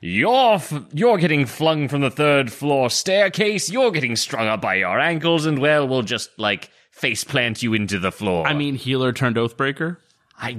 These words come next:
Speaker 1: I don't want that to make sense, so I'm going to refuse it.
Speaker 2: <laughs> But, but I don't think it would make sense because it doesn't make sense in the timeline either. But the bestial form of Van Richten, question mark.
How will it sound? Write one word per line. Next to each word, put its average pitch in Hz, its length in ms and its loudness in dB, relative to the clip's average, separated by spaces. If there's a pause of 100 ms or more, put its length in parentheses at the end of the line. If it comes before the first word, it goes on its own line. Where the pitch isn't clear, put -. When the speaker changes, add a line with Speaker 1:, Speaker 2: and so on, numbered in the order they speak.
(2000)
Speaker 1:
I - 20 -4
don't 127 180 0
want 190 280 2
that 123 220 -4
to 117 60 -6
make 107 240 -2
sense, - 300 -2
so 127 140 0
I'm 110 140 2
going 147 200 4
to 156 100 0
refuse - 380 2
it. 208 260 0
Speaker 2:
<laughs> - 60 -12 (800)
But, 165 480 0
but 165 160 2
I 156 120 4
don't 160 120 -4
think 143 120 -6
it 139 60 0
would 131 180 0
make 120 160 -2
sense 110 200 -2
because 113 260 -4
it 117 40 0
doesn't 113 200 -2
make 110 120 -2
sense 113 220 -6
in 107 80 -6
the 98 40 -4
timeline 107 460 -2
either. 104 380 -2 (340)
But 147 320 0
the 139 80 -10
bestial 139 420 -2
form 123 280 0
of 107 80 -2
Van 110 200 -2
Richten, 120 1800 -4 (340)
question - 380 -10
mark. 85 360 -10